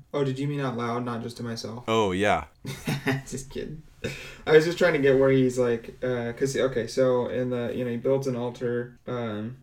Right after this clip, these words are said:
Speaker 1: and the preservation, so, and the Lord said in his heart, "I'll never again curse the ground because of man, for the intention of man's heart is evil from his youth.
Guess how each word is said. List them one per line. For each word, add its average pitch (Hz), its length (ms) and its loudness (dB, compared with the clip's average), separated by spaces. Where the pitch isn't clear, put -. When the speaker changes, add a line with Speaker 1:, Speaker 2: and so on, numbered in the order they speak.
Speaker 1:
and 127 140 -6
the 123 60 0
preservation, 120 720 0
so, 120 280 0
and 113 100 -4
the 120 40 -6
Lord 120 280 -2
said 113 520 -4
in 139 100 -4
his 117 140 -4
heart, 123 240 0
"I'll 120 120 -4
never 120 280 -2
again 117 320 -4
curse 113 300 -6
the - 100 -10
ground 117 440 -4
because 120 260 -8
of 123 100 -12
man, 120 480 -6
for 120 120 -4
the 117 120 -4
intention 117 460 -6
of 123 80 -10
man's 117 280 -6
heart 113 220 -4
is 110 100 -10
evil 113 240 -6
from 113 200 -12
his - 140 -14
youth. 143 280 -6